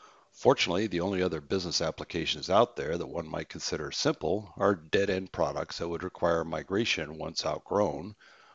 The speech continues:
whereas Rapid Start C R M can simply be upgraded to the Dynamics three sixty-five first-party apps at any time.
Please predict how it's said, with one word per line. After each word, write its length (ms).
whereas 340
Rapid 260
Start 300
C 200
R 80
M 220
can 200
simply 320
be 140
upgraded 560
to 80
the 100
Dynamics 540
three 160
sixty-five 580
first-party 580
apps 380
at 100
any 180
time. 360